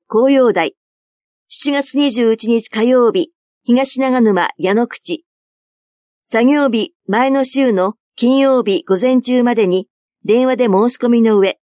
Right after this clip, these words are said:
持ち込む場所を確認し、土曜日から月曜日までに必ず葉を取り除いてから持ち込んでください。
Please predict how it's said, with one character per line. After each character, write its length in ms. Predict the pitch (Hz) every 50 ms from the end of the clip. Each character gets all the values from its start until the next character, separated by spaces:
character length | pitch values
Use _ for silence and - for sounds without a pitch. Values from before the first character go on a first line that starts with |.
| _ _ _ _ _ _ _ _ _ -
持 160 | 196 233 220
ち 80 | - -
込 140 | - 302 294
む 80 | 277
場 120 | 254 247 226
所 180 | - 233 220
を 40 | 208
確 260 | - 208 202 - 247
認 240 | 220 220 220 220 220
し、 300 | 214 - 202 202 214 - _ _ _ _ _ _ _ _ -
土 100 | - 226
曜 260 | 254 277 285 285 277
日 120 | 262 254
か 140 | 254 - 220
ら 180 | 208 208 190 - -
月 280 | 175 208 214 - - 277
曜 120 | 277 269
日 120 | 214 226 214
ま 120 | 220 226
で 140 | 220 220 208
に 200 | 190 185 - - _ _ _ _ _ _ _ -
必 100 | - 220 247 269 269 269 262
ず 220 | 202 226 233 - -
葉 240 | - - 226 226 262
を 120 | 269 277
取 200 | 269 262 254 269
り 60 | 269
除 280 | 247 254 247 214 277 277
い 60 | 254
て 100 | 254 226
か 120 | - 214 190
ら 160 | 190 196 - -
持 160 | 180 190 202
ち 100 | - -
込 100 | 240 247
ん 60 | 226
で 100 | 202 190
く 80 | 185 185
だ 80 | 190 190
さ 160 | - 214 190
い。 100 | -